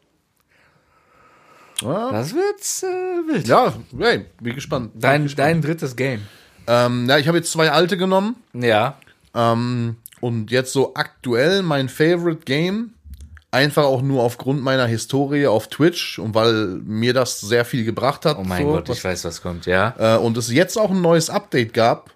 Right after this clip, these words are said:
Speaker 1: was wirklich krass ist, weil du jetzt auch da, und das finde ich wirklich geil, deine eigenen Maps bauen kannst, was halt so, w-, was ich immer cool finde bei Spielen, wenn man halt so auch selber quasi sich so Welten erschaffen kann
Speaker 2: Ja.
Speaker 1: und so, ähm,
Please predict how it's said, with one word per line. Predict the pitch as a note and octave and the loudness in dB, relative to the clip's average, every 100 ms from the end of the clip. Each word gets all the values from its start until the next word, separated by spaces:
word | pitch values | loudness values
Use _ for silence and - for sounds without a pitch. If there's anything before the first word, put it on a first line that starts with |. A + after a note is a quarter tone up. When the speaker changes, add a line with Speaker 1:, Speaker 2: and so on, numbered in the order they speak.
| _ | _
Speaker 1:
was | A#2+ A#2 C#3 | 0 2 0
wirklich | E3 - | -2 -8
krass | - E3 E3 | -2 -2 -2
ist, | A2+ A#2+ - - | -6 -6 -12 -4
weil | A#2 | -2
du | A2+ | 2
jetzt | A#2+ A#2+ G2 | 2 2 -2
auch | A#2 | 0
da, | C3 B2+ C3 | 2 4 2
und | - A2 | 0 -4
das | A#2 - | -2 0
finde | D3+ | -2
ich | B2+ | -2
wirklich | E3+ A#2 - | -6 -6 0
geil, | A#2+ A#2 D3 - _ - - _ | 4 4 2 -2 _ -20 -20 _
deine | A#2+ A#2+ A#2 | 2 4 2
eigenen | C#3+ D#3 C3 B2+ | 2 2 0 2
Maps | E3 - | 0 0
bauen | - C3 C3 B2 | 0 2 2 0
kannst, | B2+ B2 B2+ - - - _ _ _ | -2 -4 -6 -8 -12 -16 _ _ _
was | - G#2+ - | -2 0 2
halt | A#2+ A2+ | 2 0
so, | A2+ A2 A2 - - - | 0 2 2 0 -8 -10
w-, | |
was | G#2+ A2 A#2 - | -8 -4 -4 -2
ich | |
immer | B2 B2 - | -2 -2 2
cool | D#3 | 2
finde | D#3+ B2 G2+ | 2 0 0
bei | G2 F#2+ | 2 0
Spielen, | - A2+ B2 A2 | -2 -2 0 0
wenn | |
man | G#2+ G#2 | 0 0
halt | G#2 G2+ | 0 -2
so | G2+ G2 G2+ | -2 0 0
auch | G2 G2+ G#2 | 0 -2 0
selber | A2 A#2+ A#2 G#2+ G2+ | 2 4 4 2 0
quasi | - G#2+ G2+ | -2 -2 -2
sich | G2+ | -8
so | G2+ F#2+ | -6 0
Welten | A#2 C3+ D3 | 2 2 -2
erschaffen | C#3 D3+ - D#3+ | -2 -4 -6 -2
kann | - | 2
Speaker 2:
Ja. | G2+ F#2+ | 2 2
Speaker 1:
und | |
so, | D#3+ F#3+ - - - - _ G#2 | 2 -2 -4 -18 -20 -20 _ -2
ähm, | G#2+ G#2 G#2 G#2 G2+ G2+ | 0 2 0 -2 -2 -6